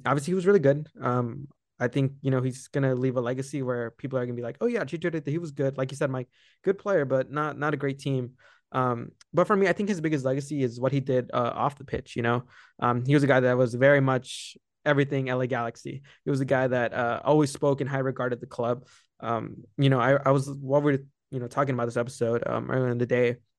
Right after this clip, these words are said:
I was thinking about, you might remember this, um, during the first El Tráfico this year, where, you know, uh, Galaxy lose their first game to L A F C at Dignity Health Sports Park. Um, my question was to Chicharito was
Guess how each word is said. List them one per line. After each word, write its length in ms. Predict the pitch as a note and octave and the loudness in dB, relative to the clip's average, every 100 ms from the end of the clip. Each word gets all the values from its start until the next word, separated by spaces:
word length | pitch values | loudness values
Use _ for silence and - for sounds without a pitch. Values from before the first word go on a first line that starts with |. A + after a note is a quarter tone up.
| - | -4
I 60 | |
was 120 | C#3+ C#3+ | -4 -2
thinking 220 | D3 C3+ | -2 0
about, 200 | B2 C3+ | -2 -2
you 60 | |
might 100 | C#3 | 0
remember 340 | B2 A#2+ C3 B2 | -2 -2 -4 -4
this, 300 | B2 A#2+ - _ _ _ | -6 -8 -18 _ _ _
um, 240 | B2+ A#2+ A#2 | -4 -4 0
during 220 | C#3 C3+ | 0 2
the 360 | C3+ B2+ B2 A#2+ | 2 2 -2 -2
first 360 | D3+ C#3+ - - | -2 -2 -8 -4
El 100 | C3+ | -4
Tráfico 440 | C3+ C#3+ C3+ B2+ | -2 -4 -2 -4
this 220 | B2+ C#3 C#3 | -2 -4 -6
year, 280 | A#2+ C3 _ _ - | -8 -10 _ _ -6
where, 140 | C3+ | -2
you 80 | B2+ | 0
know, 200 | B2+ A2+ | 0 -2
uh, 380 | A2+ A2+ A2+ - - _ _ - | -4 -4 -4 -6 -12 _ _ 0
Galaxy 380 | C3 C#3 C#3 | 2 2 0
lose 160 | B2 B2 | 0 0
their 80 | B2+ | -2
first 420 | - C3 - - | 0 0 0 -6
game 360 | C3+ C3 B2 A#2 _ _ _ | -4 -2 -4 -8 _ _ _
to 120 | - | 0
L 80 | D3+ | 4
A 60 | C#3 | 4
F 80 | C3+ | 2
C 420 | C#3 C3 B2+ B2+ | -4 -2 -2 -4
at 100 | C3 | 0
Dignity 220 | C3+ C3+ | 2 0
Health 120 | B2+ B2 | -2 -6
Sports 280 | - C#3 | -2 -2
Park. 320 | C#3 C#3 A#2 _ _ _ _ _ - | -2 -14 -14 _ _ _ _ _ -10
Um, 320 | B2 A#2+ B2+ | -8 -8 -10
my 140 | C#3 G3+ | -4 -2
question 360 | F#3 C#3 C3+ | 0 -2 -4
was 260 | B2 B2 - | -10 -10 -12
to 120 | - | -10
Chicharito 600 | B2 B2+ A#2+ C3+ C3+ B2 | -6 -2 2 2 2 0
was 320 | A#2+ A#2+ A#2 | 0 -2 -4